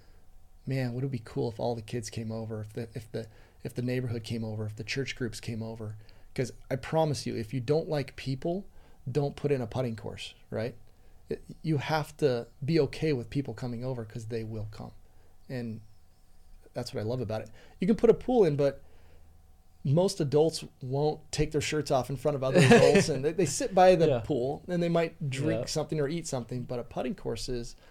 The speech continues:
Speaker 1: I've seen grandpas pick up putters and grandsons pick up putters, and they go play, and it, it melts me, so it's good.
Speaker 2: Yeah. So, w-, where's Putt Tech now? And where are you at now,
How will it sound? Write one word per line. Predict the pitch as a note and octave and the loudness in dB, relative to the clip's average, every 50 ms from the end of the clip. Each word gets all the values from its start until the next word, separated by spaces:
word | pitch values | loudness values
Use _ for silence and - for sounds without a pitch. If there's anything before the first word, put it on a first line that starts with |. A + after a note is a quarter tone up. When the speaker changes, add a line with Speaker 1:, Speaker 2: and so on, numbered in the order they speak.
| - - - | -14 -12 -10
Speaker 1:
I've | C#3+ - | -8 -6
seen | - F3+ D#3+ | -4 -4 -2
grandpas | D#3 D3+ C#3+ D3+ D3+ - D3 C3+ C3+ - | -2 -2 -2 -2 -4 -4 -4 -2 -2 -4
pick | - - C#3 C3 - | -6 -6 -8 -6 -4
up | C#3+ C3+ - - | -6 -8 -8 -8
putters | - C3 C3 C3 C3 B2+ A#2 | -6 -4 -4 -4 -4 -6 -6
and | C3 B2 A#2+ B2 | -8 -8 -8 -8
grandsons | A#2+ B2+ B2 B2+ B2+ B2 - - C3 B2+ B2 A#2+ | -6 -6 -6 -6 -6 -8 -8 -8 -8 -8 -8 -8
pick | - - B2+ - | -10 -10 -10 -10
up | A2+ - | -10 -10
putters, | - A#2+ B2+ B2+ A#2 A#2 G#2+ B2 | -8 -8 -6 -6 -6 -6 -6 -8
and | A#2+ | -8
they | A#2+ A#2+ | -8 -8
go | A#2+ A#2+ A2 | -8 -10 -10
play, | - - B2 A#2 A2+ A2+ A2+ G#2+ | -10 -8 -8 -6 -6 -6 -6 -6
and | G#2 A2 G#2+ - - - - - - - - - - - - - - - - - | -8 -10 -12 -16 -20 -20 -18 -16 -12 -12 -10 -10 -10 -12 -14 -14 -14 -16 -12 -10
it, | A#2+ A2+ G#2+ - - - - - - - - - - - - - - - | -10 -10 -10 -12 -16 -18 -18 -20 -20 -20 -20 -20 -20 -20 -20 -18 -12 -8
it | A2 A2 | -6 -4
melts | A2+ B2+ C3 C3+ C3 - | -4 -2 -4 -4 -6 -8
me, | G2+ F2 | -10 -10
so | - - - A2+ | -10 -12 -12 -14
it's | - - | -14 -14
good. | - - - G#2+ G#2+ - - | -12 -10 -10 -10 -10 -8 -8
Speaker 2:
Yeah. | A#2+ A2+ G#2+ G2+ - - - - - - - - - - - - - | -6 -4 -4 -6 -8 -12 -18 -20 -20 -20 -18 -18 -18 -18 -18 -16 -10
So, | - - E3 E3 D#3+ D#3+ - - - - - - - - - - - - - - - - - - - - - - - - - - - - | 0 4 6 8 8 8 6 4 -2 -16 -20 -20 -20 -20 -20 -20 -20 -20 -20 -20 -20 -20 -20 -20 -20 -20 -20 -20 -20 -20 -20 -18 -16 -10
w-, | - A#2 A#2+ - - - - - - - - - - - | -6 -6 -6 -6 -8 -12 -20 -20 -18 -14 -12 -12 -10 -4
where's | - C3 D#3 F3+ F3+ - | -2 0 0 0 -2 -2
Putt | - - F3+ C#3 | -2 -2 -2 0
Tech | - D#3+ C#3+ - - | -2 -2 -2 -2 -4
now? | A2+ G2+ G2 F#2 - - - - - - - - - - - - - - - | -4 -4 -4 -4 -6 -8 -10 -12 -16 -20 -20 -20 -18 -18 -18 -18 -16 -10 -6
And | B2 B2 A#2 A2+ A2+ G#2+ G#2+ G#2+ G#2 G#2+ - - - - - - - - - - F2 - | -2 -2 0 0 0 -2 -2 -4 -4 -6 -10 -16 -18 -20 -20 -18 -18 -16 -16 -16 -16 -14
where | - A#2+ A#2+ B2 B2 B2+ C#3+ D3 | -12 -8 -6 -2 0 2 4 4
are | C#3+ | 4
you | B2+ A#2+ A#2 B2 A#2 G#2+ | 2 2 0 0 2 2
at | G2 - G#2 | 0 -2 -2
now, | G#2+ G#2+ G#2+ G#2+ G#2 G#2 A2 A2+ - | -2 0 0 0 0 0 -2 -4 -6